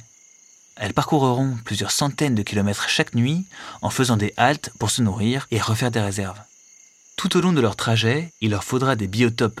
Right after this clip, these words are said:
variés et pleins de vie pour réussir leur voyage. Les fauvettes quittent le nord de la France pour rejoindre la vallée du Rhône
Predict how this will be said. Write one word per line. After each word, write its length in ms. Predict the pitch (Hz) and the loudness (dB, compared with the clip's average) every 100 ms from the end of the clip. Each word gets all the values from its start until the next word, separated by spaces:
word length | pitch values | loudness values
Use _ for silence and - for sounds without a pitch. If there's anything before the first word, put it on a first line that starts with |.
| - | -10
variés 600 | 104 123 120 120 120 117 - | 2 2 4 0 -2 -4 -8
et 120 | 98 | -10
pleins 240 | - 147 | 0 2
de 100 | 131 | 2
vie 260 | 98 98 139 - | 0 -2 -6 -10
pour 160 | - 104 | -4 0
réussir 340 | 127 113 135 | 2 2 0
leur 100 | 117 | 0
voyage. 460 | 95 104 95 98 120 117 _ _ _ _ _ _ _ _ - - - - - - - - - _ _ _ _ _ | -2 -4 -4 -8 -12 -16 _ _ _ _ _ _ _ _ -20 -16 -14 -14 -16 -18 -18 -20 -20 _ _ _ _ _
Les 120 | 127 | -2
fauvettes 300 | 120 185 226 | 2 2 2
quittent 200 | - 226 | 2 2
le 60 | 175 | 2
nord 100 | 170 | 2
de 80 | 135 | 2
la 100 | 113 | 2
France 400 | - 175 220 - | 2 0 0 -2
pour 220 | - 117 | -2 2
rejoindre 420 | 120 143 190 147 | 2 2 2 2
la 80 | 107 | 0
vallée 200 | 113 147 | 0 0
du 100 | 135 | 2
Rhône 360 | 120 117 104 | 2 2 0